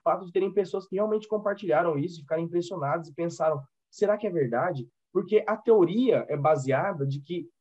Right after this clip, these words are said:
esse é o motivo principal pelo qua-, pelos qual os gringos querem entrar na Amazônia. Assim, as pessoas, elas querem entrar dentro da Amazônia, elas querem, não são os recursos hídricos, não são essa infinidade de fauna e flora, não é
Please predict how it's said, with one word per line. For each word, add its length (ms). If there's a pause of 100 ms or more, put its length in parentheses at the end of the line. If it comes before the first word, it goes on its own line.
(180)
esse 500
é 60
o 80
motivo 440
principal 800 (300)
pelo 240
qua-, 220
pelos 360
qual 300
os 140
gringos 500
querem 460 (200)
entrar 280
na 80
Amazônia. 520 (520)
Assim, 200
as 120
pessoas, 260
elas 180
querem 240
entrar 220
dentro 180
da 80
Amazônia, 380
elas 180
querem, 320 (220)
não 260
são 360
os 80
recursos 560
hídricos, 360
não 160
são 460 (220)
essa 260
infinidade 580
de 80 (140)
fauna 280
e 60
flora, 580 (240)
não 300
é 280